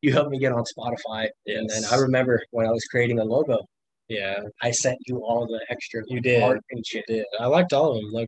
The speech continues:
Speaker 2: key. They're all
Speaker 1: And
Speaker 2: pretty sick.
Speaker 1: and, um, I, that was the only, I think that's the best because I'm not very good at, like, drawing wise. I would say, um,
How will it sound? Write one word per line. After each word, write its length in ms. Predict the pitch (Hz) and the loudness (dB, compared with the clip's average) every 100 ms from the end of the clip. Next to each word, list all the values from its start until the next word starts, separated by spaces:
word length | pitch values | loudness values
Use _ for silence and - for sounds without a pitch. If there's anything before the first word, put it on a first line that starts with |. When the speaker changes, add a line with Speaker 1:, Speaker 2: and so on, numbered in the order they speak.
| - | -4
Speaker 2:
key. 220 | 123 101 - _ _ _ _ - | -6 -6 -10 _ _ _ _ -6
They're 140 | 107 | 0
all 80 | 127 | 0
Speaker 1:
And 60 | 120 | 2
Speaker 2:
pretty 140 | 139 | 0
sick. 320 | 120 127 113 101 _ 117 | -2 -4 -4 -4 _ -6
Speaker 1:
and, 200 | 110 107 | -6 -6
um, 220 | 110 104 98 - _ - | -6 -6 -6 -14 _ -10
I, 200 | 110 107 101 _ _ _ _ _ _ | -4 -4 -6 _ _ _ _ _ _
that 160 | 131 175 | 2 4
was 260 | 214 170 - | 2 -2 0
the 180 | 165 156 | 2 4
only, 240 | 156 151 - - - | 2 -2 -6 -20 -8
I 80 | 143 | -4
think 200 | 214 190 | -2 0
that's 220 | 170 175 | 2 0
the 100 | - | -2
best 380 | 135 139 151 - - | 0 2 0 -2 -10
because 240 | - 139 | -6 -2
I'm 100 | 156 | 0
not 200 | 160 131 - _ _ - | 0 0 -6 _ _ -2
very 360 | 123 117 110 104 _ _ _ _ | 0 0 -2 -6 _ _ _ _
good 180 | 117 113 | -2 0
at, 140 | 107 104 | -2 -8
like, 100 | 101 - | -12 -8
drawing 500 | 104 123 156 185 180 | -6 -4 -2 -2 -2
wise. 320 | 139 180 233 - _ _ _ _ _ _ _ _ _ - | -2 -2 -4 -8 _ _ _ _ _ _ _ _ _ -4
I 60 | 135 | -2
would 180 | 165 170 | -2 -2
say, 340 | 170 147 139 127 - _ _ | 0 2 2 -2 -8 _ _
um, 260 | 113 107 104 | -8 -8 -10